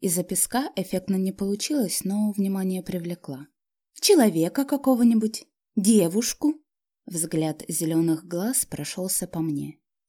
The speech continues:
Мельком. Будто я не симпатичная барышня, а памятник вождю революции, каких натыкано в каждом городе. От такой наглости я даже выдохнуть забыла.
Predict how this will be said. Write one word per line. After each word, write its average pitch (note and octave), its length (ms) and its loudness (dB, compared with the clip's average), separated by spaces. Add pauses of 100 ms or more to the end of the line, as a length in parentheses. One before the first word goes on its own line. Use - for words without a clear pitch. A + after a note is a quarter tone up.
(140)
Мельком. D#3+ 720 4 (400)
Будто F3+ 300 -4
я F#3 140 -2
не F#3 120 -2
симпатичная F#3 840 -4
барышня, E3+ 720 -4
а D#3+ 80 -6
памятник G#3 560 2
вождю F3 260 -2
революции, D3+ 920 -4
каких D#3+ 340 -8
натыкано E3 460 0
в - 80 -10
каждом D3+ 380 -2
городе. C#3 460 -8 (460)
От E3+ 140 -6
такой F#3+ 280 -2
наглости F#3+ 760 -2
я E3 220 -6
даже E3+ 240 -2
выдохнуть E3 600 -2
забыла. C#3 520 -10